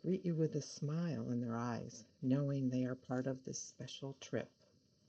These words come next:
As your hand gently ruffles the fur on the top of your canine companion's head, you notice that each of the wonderful people around the bonfire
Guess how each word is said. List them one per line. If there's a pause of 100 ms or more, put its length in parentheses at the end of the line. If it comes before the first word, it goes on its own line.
(1500)
As
your
hand
gently
ruffles
the
fur (220)
on
the
top
of
your (100)
canine
companion's
head, (680)
you
notice
that
each
of
the
wonderful
people
around
the
bonfire